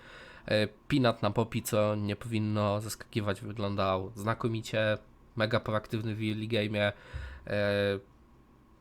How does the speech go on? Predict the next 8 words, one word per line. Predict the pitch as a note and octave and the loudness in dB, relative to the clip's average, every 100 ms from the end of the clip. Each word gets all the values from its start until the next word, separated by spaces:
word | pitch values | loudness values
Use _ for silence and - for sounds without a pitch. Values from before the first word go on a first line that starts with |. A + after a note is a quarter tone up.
| - - - - | -20 -20 -20 -6
pomimo | A2+ A2+ A#2 A#2 | 0 2 2 2
że | G#2+ G#2+ | 0 -2
udało | A2 A2+ A2 | 2 2 2
się | - G#2 G#2 | 0 0 0
Dorana | G#2+ G#2+ G#2 G2+ G2 | 2 2 2 2 0
zgnębić | G2 G#2 - - - A2 G#2+ G#2 G#2+ G#2 - - - - - | -2 -10 -16 -16 -12 -4 -2 0 -2 -4 -6 -12 -20 -20 -8
na | G#2 | -6
początku | - - G#2 G#2 - G#2+ | -6 -4 -4 -4 -6 -6